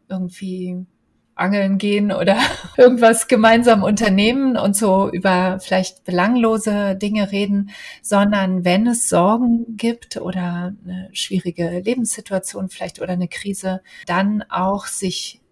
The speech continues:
dem Freund oder jemand anders eben auch emotional öffnen. Das ist das Ausschlaggebende, damit dieser Gesundheitseffekt eintritt.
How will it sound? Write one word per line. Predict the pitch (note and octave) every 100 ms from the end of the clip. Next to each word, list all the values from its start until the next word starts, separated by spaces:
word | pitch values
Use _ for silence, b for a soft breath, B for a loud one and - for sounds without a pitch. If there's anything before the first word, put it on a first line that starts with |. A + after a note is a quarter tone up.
| _ F#3+
dem | F3
Freund | - - F3+ G#3+ G#3 G3+
oder | - F3
jemand | F3 F3 F3 E3
anders | F3 F#3 F3+ -
eben | - E3+
auch | - F3 E3+ - - _ _
emotional | F#3+ F#3+ F#3 - F#3 E3+ F3 -
öffnen. | F#3 - G3 F#3 F3+ -
Das | G#3+ C4
ist | A#3
das | G3+ - - -
Ausschlaggebende, | E3+ B3 - F#3 F3+ F#3 F3+ F3+
damit | F3 F3 F3 F3
dieser | F3 F#3 E3+
Gesundheitseffekt | E3+ F3+ F#3+ F#3+ E3+ F3 - F3 - -
eintritt. | E3+ F3 - E3 E3 -